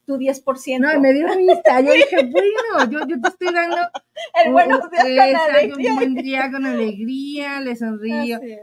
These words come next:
Speaker 2: a la gente, mucha gente es linda, pero es bonito, pero quien no lo hace, dices, "Bueno, alguna razón tendrá", pero si
Speaker 1: Es
Speaker 2: se diera la
Speaker 1: correcto.
Speaker 2: oportunidad de responder y, y de ser impecable,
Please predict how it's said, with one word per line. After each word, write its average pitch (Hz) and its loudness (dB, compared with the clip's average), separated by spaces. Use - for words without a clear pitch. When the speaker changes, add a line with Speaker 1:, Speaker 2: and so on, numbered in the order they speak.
Speaker 2:
a 214 -6
la 208 -8
gente, 254 -10
mucha 247 -8
gente 269 -10
es 254 -12
linda, 262 -8
pero 240 -4
es 254 -8
bonito, 254 -10
pero 226 -8
quien 240 -2
no 247 -2
lo 254 -4
hace, 262 -8
dices, 226 -10
"Bueno, 226 -10
alguna 233 -4
razón 226 -6
tendrá", 220 -6
pero 202 -6
si 220 -10
Speaker 1:
Es - -12
Speaker 2:
se 202 -8
diera 214 -4
la 277 -6
Speaker 1:
correcto. 226 -4
Speaker 2:
oportunidad 202 -10
de 220 -2
responder 208 -10
y, 196 -18
y 202 -12
de 196 -8
ser 214 -8
impecable, 208 -10